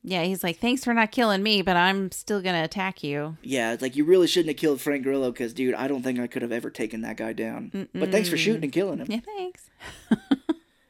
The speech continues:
Speaker 2: So this is where he pulls a Skye and starts doing the same thing to her. He, like, turns on the fireplace. He, like, turns on lights, off and on,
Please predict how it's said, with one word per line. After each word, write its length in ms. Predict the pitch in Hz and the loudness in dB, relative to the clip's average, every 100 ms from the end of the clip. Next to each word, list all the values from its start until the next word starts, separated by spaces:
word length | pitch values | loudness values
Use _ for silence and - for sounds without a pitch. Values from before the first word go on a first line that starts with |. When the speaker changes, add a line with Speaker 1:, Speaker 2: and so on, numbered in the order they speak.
| _ _ _ _ _ _ _ | _ _ _ _ _ _ _
Speaker 2:
So 180 | - 180 | 0 2
this 140 | 185 196 | 4 2
is 60 | |
where 160 | 180 170 | 2 2
he 160 | 175 | 2
pulls 320 | 170 - 165 131 | -6 -2 -2 0
a 60 | |
Skye 380 | 120 - 139 127 | -4 -4 -2 -2
and 120 | 117 | -4
starts 220 | 120 127 | -2 -4
doing 220 | 123 131 120 | -2 -2 -2
the 80 | |
same 260 | 113 120 117 | -2 -2 -2
thing 160 | 117 117 | -4 -4
to 120 | 110 | -4
her. 140 | 117 | -2
He, 120 | 113 | -2
like, 180 | 113 117 | -2 -4
turns 320 | - 147 139 | -6 -4 -4
on 160 | 135 131 | -4 -4
the 60 | 120 | -4
fireplace. 920 | 131 127 127 127 131 123 123 - - _ _ _ _ _ _ | -2 0 -2 -2 -2 0 -2 -4 -8 _ _ _ _ _ _
He, 100 | - | -8
like, 100 | 110 | -4
turns 300 | 151 143 131 | -2 -2 0
on 340 | 135 135 135 | 0 0 0
lights, 440 | 123 127 127 - - | 0 0 0 -2 -4
off 240 | 143 131 | -2 0
and 120 | 139 131 | -2 -2
on, 480 | 123 123 120 120 | -2 -2 -2 -4